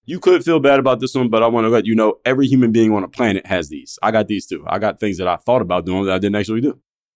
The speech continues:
And that's not necessarily a negative thing because you can't do everything that you think about. We have more thoughts than we have time. All right, you ain't got time to implement every single thing that you think about. But the things that you think about that are related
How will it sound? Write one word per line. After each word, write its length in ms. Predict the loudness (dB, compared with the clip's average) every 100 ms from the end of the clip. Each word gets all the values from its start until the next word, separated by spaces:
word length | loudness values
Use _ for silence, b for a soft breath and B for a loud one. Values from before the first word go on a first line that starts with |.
| _ _ _ _
And 360 | -4 -2 -2 -2
that's 240 | -4 -2
not 280 | -2 -2 -2
necessarily 960 | -4 -6 -6 -10 -2 2 2 2 0 -2
a 120 | -2
negative 380 | -2 -2 -2 -2
thing 240 | -2 -2
because 400 | -2 -4 -4 -6 -14
you 280 | -12 -6 -4
can't 280 | 0 0 4
do 140 | 2
everything 400 | 4 2 2 0
that 60 | 0
you 100 | 0
think 180 | -2 -2
about. 260 | -4 -6
We 80 | -2
have 140 | 0 2
more 160 | 0
thoughts 320 | 0 -2 -2
than 100 | -6
we 80 | -6
have 140 | -6 -4
time. 260 | -6 -6 _ _ _ _ -12
All 80 | -4
right, 80 |
you 80 | 0
ain't 80 | 2
got 160 | 0 0
time 240 | -2 -2
to 180 | -4 -6
implement 360 | -4 -2 -2 -4
every 200 | -4 -4
single 260 | -4 -6
thing 180 | -4 -4
that 60 | -6
you 120 | -6
think 200 | -6 -6
about. 280 | -8 -8 -2
But 200 | -2 -2
the 100 | -6
things 320 | -2 0 0
that 120 | -2
you 120 | -4
think 200 | -4 -6
about 260 | -4 -4 -4
that 100 | -6
are 80 | -6
related 380 | -2 -2 -2